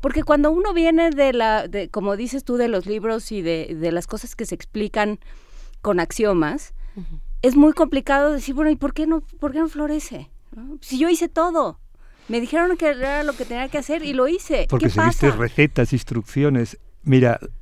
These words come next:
Speaker 3: yo siempre digo que, que esta, esta, esta investigación que dio lugar a este libro empezó porque la esencia de la filosofía es la ética del diálogo.
Speaker 1: Ujú.
Speaker 3: Y la ética de la jardinería es la misma. O sea, no basta, no puedes aplicar recetas,
Speaker 1: Ujú.
Speaker 3: tienes que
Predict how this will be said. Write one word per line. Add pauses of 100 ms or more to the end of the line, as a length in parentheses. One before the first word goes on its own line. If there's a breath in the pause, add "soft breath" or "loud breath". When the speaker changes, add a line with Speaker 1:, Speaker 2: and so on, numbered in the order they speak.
Speaker 3:
yo
siempre
digo
que, (240)
que
esta, (100)
esta,
esta
investigación
que
dio
lugar
a
este
libro (340 loud breath)
empezó
porque
la
esencia
de
la
filosofía
es
la
ética
del
diálogo. (280)
Speaker 1:
Ujú.
Speaker 3:
Y
la
ética
de
la
jardinería
es
la
misma. (840)
O
sea, (380 loud breath)
no
basta,
no
puedes
aplicar
recetas,
Speaker 1:
Ujú.
Speaker 3:
tienes
que